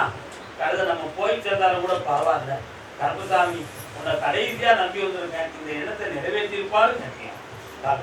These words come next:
ஒவ்வொரு மனிதனும் தன் வாழ்க்கையினுடைய எல்லை கோடுகளில் தான் என்னை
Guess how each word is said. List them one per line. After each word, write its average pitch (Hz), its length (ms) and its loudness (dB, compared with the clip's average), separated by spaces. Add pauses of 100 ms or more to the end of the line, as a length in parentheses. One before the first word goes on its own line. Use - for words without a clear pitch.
(1700)
ஒவ்வொரு 208 300 0
மனிதனும் 214 400 -4
தன் 175 200 -2
வாழ்க்கையினுடைய 175 640 -2
எல்லை 202 260 -4
கோடுகளில் 170 480 -6
தான் 151 260 -2
என்னை 143 160 -8